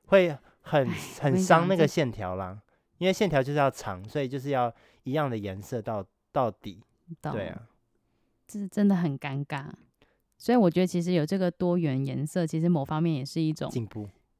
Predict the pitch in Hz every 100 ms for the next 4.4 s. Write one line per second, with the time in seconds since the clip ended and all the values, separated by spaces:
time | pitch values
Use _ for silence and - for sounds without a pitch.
0 | _ _ - 139 - 254 208 196 240 175
1 | 156 147 139 - _ - 160 151 - 220
2 | 202 190 156 139 _ _ - 185 170 180
3 | 156 139 151 - 139 147 - 165 - 135
4 | 131 117 107 98